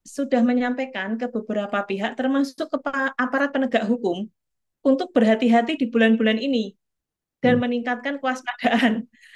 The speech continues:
Speaker 1: termasuk juga kepada sekolah dan U P T D.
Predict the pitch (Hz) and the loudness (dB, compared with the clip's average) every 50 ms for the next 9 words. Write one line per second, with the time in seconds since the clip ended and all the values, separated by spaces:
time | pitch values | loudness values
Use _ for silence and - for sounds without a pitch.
0 | - _ _ _ _ _ _ _ - 247 247 233 226 233 226 302 294 254 247 233 | -20 _ _ _ _ _ _ _ -2 -2 0 0 0 0 0 -2 -6 -6 -6 -8
1 | 226 - 262 277 262 262 247 - 233 214 208 214 - 247 262 277 269 269 - 226 | -2 0 -2 -2 -2 -4 -8 -6 -6 -6 -6 -2 0 0 0 0 0 -2 -2 -2
2 | 220 208 208 233 285 277 247 - 220 220 220 226 226 240 233 233 233 220 220 214 | 0 0 0 -2 -4 -4 -2 0 0 0 0 -2 -4 -4 -4 -4 -6 -6 -6 -6